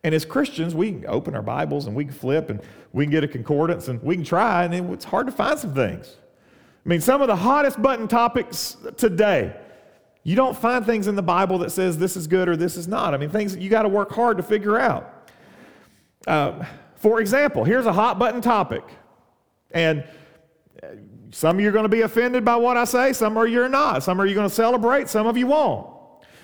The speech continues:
But here's the, here's the topic. Should I or should I not be vaccinated or get some sort of medical treatment?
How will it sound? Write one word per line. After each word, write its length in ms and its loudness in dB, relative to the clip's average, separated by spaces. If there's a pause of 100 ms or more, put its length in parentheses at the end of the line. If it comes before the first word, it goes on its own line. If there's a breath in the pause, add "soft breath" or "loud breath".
(140 loud breath)
But 140 4
here's 260 2
the, 120 2
here's 340 2
the 100 -4
topic. 420 -2 (300 loud breath)
Should 400 2
I 320 2
or 140 2
should 280 2
I 180 2
not 520 0 (380 soft breath)
be 160 2
vaccinated 840 2
or 100 2
get 200 0
some 220 -2
sort 200 0
of 60 0
medical 380 0
treatment? 520 -8